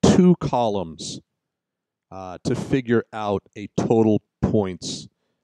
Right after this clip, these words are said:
uh, grading system. All right, so we need to create the first column, which is the total points for the quarter. How many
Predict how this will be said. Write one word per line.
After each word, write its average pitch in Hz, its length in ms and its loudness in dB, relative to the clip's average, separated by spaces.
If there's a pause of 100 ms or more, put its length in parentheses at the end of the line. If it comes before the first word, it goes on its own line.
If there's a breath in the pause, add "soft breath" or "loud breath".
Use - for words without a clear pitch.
(460)
uh, 90 520 -14 (920)
grading 123 300 2
system. - 480 -8 (280)
All 107 80 -2
right, 104 120 -4
so - 100 0
we 131 120 2
need 165 160 -6
to 190 80 8
create 135 600 0 (440)
the 113 80 0
first 170 400 4
column, 101 520 -2 (360)
which 135 260 2
is 120 180 4
the 110 100 2
total 156 360 6
points 131 340 2
for 131 160 0
the 135 80 -2
quarter. 110 500 6
How 117 140 -8
many 139 200 -4